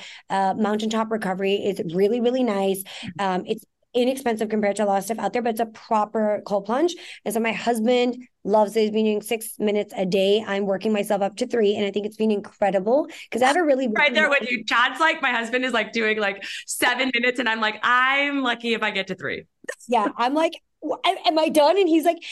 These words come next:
Speaker 1: "And I'm in, in workout clothes. Like, I'm not even fully naked." And he's like, "What do you mean?" I was like, "Am I done yet? Can, can I, can I get out?" And he's like, "No." And I'm like, "Shit." But listen, it's mind over matter, right? So I'm training
Speaker 2: Yeah.
Speaker 1: my mind here. So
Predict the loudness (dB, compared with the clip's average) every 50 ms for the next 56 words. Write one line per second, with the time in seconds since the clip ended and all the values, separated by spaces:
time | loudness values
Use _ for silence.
0 | -8 -2 0 2 4 4 4 4 2 2 2 2 2 2 4 2 2 2 2 -2
1 | 0 0 0 -2 0 -2 -2 0 0 0 2 2 0 0 0 -2 -2 -2 -2 -2
2 | 0 2 2 2 2 0 0 -2 -2 -4 -8 -14 -16 -18 _ _ _ -4 0 0
3 | 0 0 0 -2 -4 -2 -2 0 0 2 4 4 4 2 2 0 -2 -2 0 0
4 | 0 0 2 2 2 2 2 2 2 2 0 -2 -4 -6 _ -20 -20 -20 -20 -12
5 | -10 -8 -8 -8 -4 -2 0 0 0 -2 -2 -2 0 0 0 0 0 0 2 0
6 | 0 -2 -2 -4 -6 -6 -8 -8 -8 -6 -4 -4 -2 -2 0 2 2 2 0 -2
7 | -4 -8 -8 -8 -10 -10 -10 -10 -6 -2 -2 -2 -2 -2 -6 -12 -18 -20 -20 -20
8 | _ _ -2 0 2 2 2 2 0 0 0 0 0 -2 -2 -4 -2 0 0 0
9 | 0 2 2 2 2 2 2 2 2 0 0 0 0 0 0 0 -2 -2 -4 -6
10 | -6 -4 -4 -2 0 2 0 0 0 0 -2 -2 -2 -4 -8 -14 -14 -12 -12 -12
11 | -12 -12 _ -20 -20 -20 -20 -18 -6 0 0 0 0